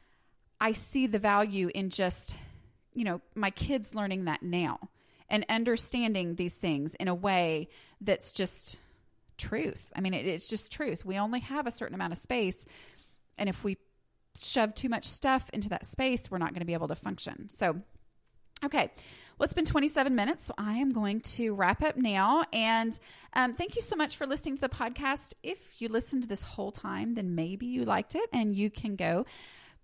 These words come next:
please leave me a, um, um, review. That's what they're called. A review in iTunes. Those greatly help with, uh, people finding it. Um,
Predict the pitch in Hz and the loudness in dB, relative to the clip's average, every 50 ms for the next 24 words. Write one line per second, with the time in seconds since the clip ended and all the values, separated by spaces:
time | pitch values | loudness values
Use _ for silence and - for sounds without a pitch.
0 | _ _ _ - - - 302 277 277 262 262 302 392 392 - - 240 247 226 226 | _ _ _ -12 -2 0 2 2 4 2 2 2 0 0 0 -2 -2 -2 0 0
1 | 220 220 214 214 214 - - 180 175 175 170 170 170 196 - - - - - - | 0 0 0 0 0 0 2 2 4 4 4 2 0 0 -2 -6 -10 -12 -12 -14
2 | - - - - 208 185 170 160 160 170 185 - - _ _ _ _ _ _ _ | -16 -8 -4 -2 0 0 0 -2 -4 -6 -8 -12 -20 _ _ _ _ _ _ _
3 | _ _ - - - - - 160 147 147 139 143 180 - _ _ _ _ _ _ | _ _ -14 -12 -8 -4 -2 -2 -2 -2 -4 -6 -10 -12 _ _ _ _ _ _
4 | _ _ _ _ _ _ _ _ _ _ 220 247 262 285 339 392 339 180 160 - | _ _ _ _ _ _ _ _ _ _ -2 -2 0 2 2 2 2 0 0 -2
5 | - 240 - - 208 - - - - - 156 196 226 - - - - - - - | -6 -6 -6 -6 -8 -8 -8 -6 -2 -2 -2 -2 -4 -10 -14 -18 -18 -16 -2 0
6 | 254 247 277 262 240 226 220 202 180 196 254 240 269 254 - - 175 185 - - | 2 2 2 0 0 0 2 4 4 4 4 2 2 0 2 0 0 -2 -2 -4
7 | - 214 180 175 196 226 233 - 233 247 233 233 - 254 247 254 269 269 - - | -4 -4 -2 -2 -2 -2 -2 0 -2 -2 -2 -4 -10 -4 -2 -2 -2 0 -2 -4
8 | 285 302 240 220 302 - 240 - - - - - - - - - - - 226 208 | -4 -4 -2 0 2 2 2 0 -2 -8 -14 -14 -20 -20 -20 -20 -12 -8 0 2
9 | 226 214 214 - - - - 208 202 196 - - 262 - 254 269 - - 196 190 | 2 2 2 0 -4 -4 0 0 0 0 0 -2 -2 -2 -4 -4 -2 -4 -2 -2
10 | 262 330 262 190 165 143 117 - - - - - 190 190 185 175 175 170 170 170 | 0 0 0 -2 -2 -2 -4 -4 -6 -10 -4 -2 0 0 0 0 -2 -2 -4 -4
11 | 180 180 | -6 -6